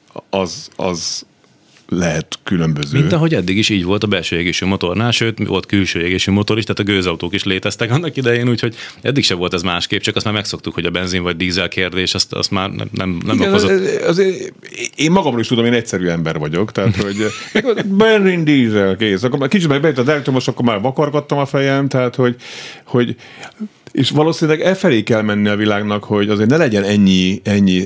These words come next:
Speaker 1: szabvány, vagy e-, ennyi
Speaker 2: Dehogy,
Speaker 1: technológia.
Speaker 2: miért ne? De legyen. Hát
Speaker 1: Igen?
Speaker 2: de persze, hát lehet.
Speaker 1: Tehát akkor nem fogom tudni, mit kell venni, nem? Tehát, hogy
Speaker 2: Hát te majd megnézed, hogy ne, na hát ez megint egy olyan szépen érintgetjük azokat a témákat, amik a legizgalmasabbak ez-, ebben az egész, eh,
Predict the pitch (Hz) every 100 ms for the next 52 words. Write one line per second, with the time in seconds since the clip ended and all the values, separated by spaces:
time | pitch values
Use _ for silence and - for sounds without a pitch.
0 | - - - 95 98 95 92 98 98 95
1 | - 101 92 - 214 120 113 185 135 104
2 | 101 101 131 127 143 160 98 98 92 110
3 | 123 165 139 107 143 139 98 107 127 135
4 | 135 170 185 160 143 139 139 127 127 -
5 | 117 107 80 92 110 110 101 110 107 156
6 | - 160 175 214 240 160 104 107 123 127
7 | 160 185 196 190 202 208 208 151 113 139
8 | 143 277 - 170 226 120 - 127 117 107
9 | 101 - - 143 117 104 98 110 113 113
10 | 107 104 110 110 98 107 107 104 101 101
11 | 117 113 104 104 95 - 98 95 107 104
12 | 104 98 95 98 90 - - - - -
13 | - 87